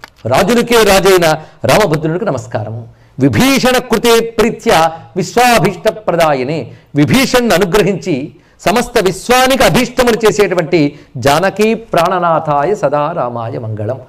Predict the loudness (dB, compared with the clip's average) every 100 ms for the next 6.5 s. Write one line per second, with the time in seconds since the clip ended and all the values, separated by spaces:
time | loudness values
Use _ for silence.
0 | -6 -6 -4 -2 -2 -2 -4 -6 -8 -10
1 | -10 -18 -20 -20 -20 -20 _ -4 -2 0
2 | 0 0 -2 -2 -2 -2 -4 -10 -8 -4
3 | -2 0 0 0 0 0 -2 -2 -2 -2
4 | -6 -20 _ -2 0 0 -2 -2 -6 -14
5 | -20 _ _ -6 -4 -4 -4 -4 -2 -2
6 | 0 0 2 0 -4